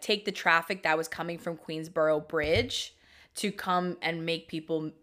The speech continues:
migrate into Queens. So at that time, like you're saying, the nineteen forties,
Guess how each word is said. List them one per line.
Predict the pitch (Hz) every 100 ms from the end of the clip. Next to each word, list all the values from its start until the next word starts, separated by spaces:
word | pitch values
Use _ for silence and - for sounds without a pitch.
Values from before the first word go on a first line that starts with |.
| _ -
migrate | 180 175 175 170 151 147 -
into | 165 156 156
Queens. | - 101 98 - - - _ _ - -
So | - 208 190 -
at | 175 180
that | 190 180
time, | 226 208
like | 185 180
you're |
saying, | 170 202 190
the | 170
nineteen | 170 165 170 160
forties, | - 214 196 170